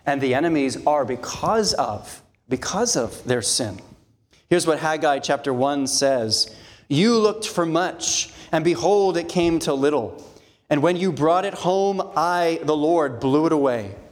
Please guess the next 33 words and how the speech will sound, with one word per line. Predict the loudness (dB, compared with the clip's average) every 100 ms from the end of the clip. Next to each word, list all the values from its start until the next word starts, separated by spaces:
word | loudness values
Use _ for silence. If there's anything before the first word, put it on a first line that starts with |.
| _ _ _ _ -12
Why?" | -4 -4 -4 -8 -10 -18 _ _ _ -10
declares | -4 2 2 2 0
the | 0
Lord | 0 -2
of | -2
hosts. | -2 -2 -6 -6 -6 -6 -10 -12 -2
"Because | 0 2 0
of | -2
my | 0 0 0
house | -2 0 0 0 -2
that | 0 0
lies | 2 2 2 2 2
in | 0 4
ruins, | 4 4 2 0
while | 2 0 0
each | -2 0
of | 0 2
you | 2 4 4 2 -8 2
busies | 4 4 0 0
himself | 0 0 2 0 0
with | 0
his | 2
own | 2 0 -2
house. | -2 -4 -4 -6 -8 -12 _ _ _ _ _
Therefore, | 2 2 2 0 2
the | 2
heavens | 0 0 0
above | 0 2 0 0 -2
you | -2 0
have | -2 -2
withheld | -2 -4 -2 0 0 0 -2
the | -2
dew, | 2 2 2 0